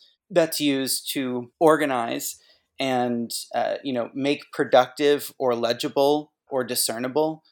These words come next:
a certain piece of material. And so for me, when I'm thinking about using code, I'm also thinking about the kind of mindset that comes with writing code or the mindset that is made possible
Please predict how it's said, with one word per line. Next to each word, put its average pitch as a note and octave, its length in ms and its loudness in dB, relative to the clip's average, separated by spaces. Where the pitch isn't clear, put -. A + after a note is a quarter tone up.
a - 100 2
certain B2+ 640 0
piece - 320 -4
of A#2 260 0
material. A2+ 600 -2
And C#3+ 140 -2
so C#3 220 6
for C#3+ 160 -2
me, C#3 480 0
when C#3 120 -2
I'm C#3 140 2
thinking D#3 320 0
about B2 240 6
using C3+ 380 -2
code, G#2+ 340 -2
I'm B2 160 2
also C3+ 260 2
thinking B2 540 -4
about A2+ 320 -2
the B2 380 2
kind C3+ 160 -4
of A#2 100 -4
mindset B2 760 2
that B2+ 200 4
comes C#3 560 -2
with A#2+ 320 -2
writing A#2+ 460 2
code A2+ 440 -2
or B2+ 280 2
the A#2+ 100 -4
mindset A#2+ 580 0
that C3 100 4
is B2 180 -2
made A#2+ 200 0
possible C#3 680 0